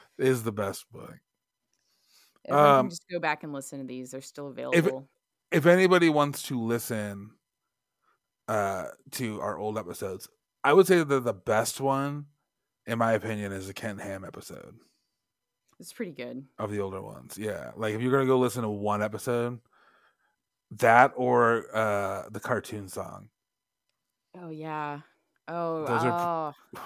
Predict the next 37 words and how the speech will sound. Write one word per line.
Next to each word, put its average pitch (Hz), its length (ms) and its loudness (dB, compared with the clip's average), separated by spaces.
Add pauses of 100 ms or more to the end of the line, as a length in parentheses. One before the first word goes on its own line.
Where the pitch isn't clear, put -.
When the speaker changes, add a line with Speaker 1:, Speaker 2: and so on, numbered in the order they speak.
(440)
Speaker 1:
<sighs> - 400 -20
Speaker 2:
Try 175 160 -8
to 170 140 -16
forget 147 280 0
that. 170 600 8
Speaker 1:
<laughs> - 40 -20 (680)
The 147 60 4
cartoon 220 400 10
song 175 280 8
we 143 60 4
might 135 200 8
do 117 240 4
just 110 160 -2
an-, 110 240 -2
another, 110 480 0
another 101 340 -2
reboot 98 340 -4
on 92 120 -2
it, 98 160 -12 (120)
Speaker 2:
I, 254 100 2
I 508 120 0
Speaker 1:
'cause - 100 -4 (120)
Speaker 2:
would 262 100 0
do 170 160 -6
that. 151 420 -2
I 196 120 -6
think 254 180 -4
it - 100 -6
should 202 180 -10
be 156 80 0
Speaker 1:
Yeah, 156 140 10
I 147 140 8
Speaker 2:
black 156 40 2
and - 20 2
Speaker 1:
mean, 143 220 2
Speaker 2:
white. 151 260 -6 (1040)
Speaker 1:
and, 160 260 8